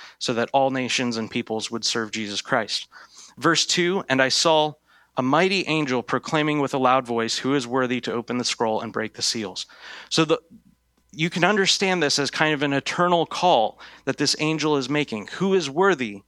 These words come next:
to take the scroll? And the, the proof of this is that the search in verse three is totalizing. It says, "And no one in heaven or on the earth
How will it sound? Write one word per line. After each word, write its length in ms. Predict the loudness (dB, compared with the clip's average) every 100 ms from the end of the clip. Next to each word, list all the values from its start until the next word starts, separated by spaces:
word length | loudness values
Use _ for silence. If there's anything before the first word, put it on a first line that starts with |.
| _ _ _ _ _ _ _ _ _ -4
to 100 | 0
take 240 | 0 0
the 80 | 0
scroll? 480 | 0 2 0 -2 -10 _ _ -20 -16 -2
And 160 | 2
the, 80 | 0 -2 _ -6
the 100 | -4
proof 640 | -2 0 2 2 -4 -16 _ _ _
of 180 | 0 2
this 340 | 0 0 -4 -10 -20 -4
is 140 | 0
that 320 | 4 4 2 _ _ _
the 200 | -6 -2
search 540 | 2 4 4 2 0 -4
in 140 | -2
verse 280 | 2 2 2
three 520 | -2 0 2 2 -4 -12 _ _ _ _ _ _ _ -10 -2
is 160 | 0
totalizing. 640 | 2 2 2 2 0 -6 -12 -20 -20 -8
It 100 | 0
says, 220 | 2 2 0
"And 280 | 0 2
no 120 | 4 4
one 280 | 4 2
in 180 | 0 -4
heaven 420 | -2 0 0 0 0
or 200 | 0 2
on 340 | 2 2 0 -6
the 120 | -2
earth 300 | 0 0 -2